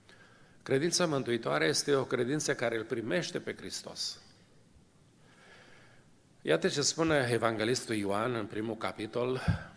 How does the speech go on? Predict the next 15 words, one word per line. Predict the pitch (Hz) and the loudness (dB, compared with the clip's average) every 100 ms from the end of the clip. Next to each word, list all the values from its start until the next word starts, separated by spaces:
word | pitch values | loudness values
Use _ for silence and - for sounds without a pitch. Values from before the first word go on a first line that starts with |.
| - - - | -20 -20 -16
eh, | 170 104 98 | -12 -10 -8
poate | 110 107 | -8 -8
că | - 101 98 104 - - - - | -6 -6 -6 -10 -16 -20 -20 -8
cuvintele | 110 131 123 107 | -2 -2 -2 -6
astea, | 107 123 120 | -4 -6 -6
acestea | - 110 123 - | -8 -6 -4 -4
sunt | 117 123 120 | -4 -4 -6
une-, | 131 127 | -6 -4
unele | 135 139 131 110 | -2 0 0 -4
dintre | 107 107 107 | -6 -6 -6
cele | - 135 | -6 -4
mai | 151 113 | -4 -6
triste | - 120 151 - 92 | -6 -4 -4 -4 -6
din | 92 95 95 | -10 -12 -10
Scripturi. | - 107 110 143 | -10 -10 -4 -4